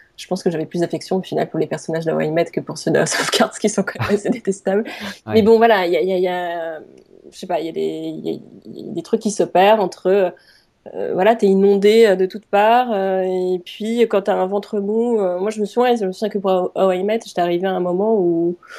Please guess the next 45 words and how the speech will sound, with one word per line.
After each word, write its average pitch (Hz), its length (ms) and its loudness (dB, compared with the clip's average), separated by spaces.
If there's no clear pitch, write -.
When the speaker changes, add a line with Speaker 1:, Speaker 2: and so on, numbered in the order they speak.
Speaker 1:
où 180 60 2
je - 60 -2
trouvais 208 160 6
que 208 80 0
ça 185 140 2
s'étirait, 185 800 4
euh, 185 80 2
ça 180 100 -10
me 175 60 -8
faisait 175 260 -10
Speaker 2:
Mhm. 120 120 -2
Speaker 1:
trop 190 160 -6
marrer, 180 340 0
et, 196 480 0
et, 160 320 -4
euh, 151 320 -4
et - 160 -4
puis 170 160 -10
j'ai 170 120 -6
pas 165 100 -2
réussi 170 280 0
à 180 60 2
revenir, 240 400 0
quoi. 170 220 -4
Speaker 2:
Et 131 40 -4
puis - 100 -6
il - 20 4
y 127 40 4
a 117 40 4
d'autres 127 200 -2
choses 127 220 2
à 117 60 -2
côté, 123 340 0
c'est, 113 160 -4
c'est 110 120 -10
ça 156 140 0
qui, 110 180 -8
Speaker 1:
Voilà. 220 180 2
Speaker 2:
ça, 277 80 0
ça - 80 -4
n'arrête 113 300 -4
pas, 165 200 6
on 123 100 0
est, 113 60 -4
Speaker 1:
Ça. 233 140 0